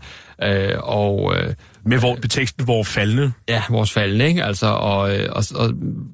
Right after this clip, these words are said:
Speaker 1: men, men ellers lever man faktisk et forholdsvis stille liv, øh, som, øh, som veterangruppe.
Speaker 2: Øhm, man vil også, øh, på et tidspunkt, øh, uddele en erindringsmedalje,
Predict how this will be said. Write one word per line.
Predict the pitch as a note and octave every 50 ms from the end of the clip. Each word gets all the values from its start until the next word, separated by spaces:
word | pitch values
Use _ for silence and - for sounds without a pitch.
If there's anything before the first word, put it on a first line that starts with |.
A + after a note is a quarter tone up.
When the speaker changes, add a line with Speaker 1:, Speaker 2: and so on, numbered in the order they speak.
| -
Speaker 1:
men, | C3 B2 B2+ C3+
men | C3 C3+
ellers | D3+ - D#3+ - -
lever | C#3 B2+ C3+ D#3
man | D#3 C3+ A#2
faktisk | - A2+ A2+ A2+ - - - -
et | A2
forholdsvis | - A2 A2+ A#2+ A2 - C3 A#2+ -
stille | - - A2+ G#2+ A2+ B2+ A#2+
liv, | A2 A2 - - - -
øh, | G#2 G#2 G2 -
som, | - - G#2 F#2+ - - -
øh, | - G#2
som | G#2 - G2+ G2 F#2+ F#2
veterangruppe. | F#2+ F#2 - F#2+ F#2 F#2 A2 A2 - G#2 F2 - A2+ - - _ _ _ _ _ - - - - _ _ _ _ _ _ C3+
Speaker 2:
Øhm, | C3+ C3 C3 B2+ B2 B2+ B2 B2 B2 A#2+ A#2+ A#2 A2+ G#2+ G2+ - _ - - - -
man | F3 C#3+ C#3+ D3
vil | C#3+ D3
også, | F3+ G#3+ - - C4
øh, | G3 D#3+ C#3 B2 A#2
på | - E3 D3
et | B2
tidspunkt, | - F#3+ F#3+ - - - F#3 E3 C#3+ C3+ - D3+
øh, | C#3+
uddele | - D#3 C#3+ - E3+ D#3+ D3 C3+
en | D3+ E3 C#3+
erindringsmedalje, | C#3 C3 - - D3 F3+ A#3+ A3 G#3 F#3+ D3 - - B2+ A2+ - - F2+ D#2+ D#2+ D#2 D#2+ F#2+ G#2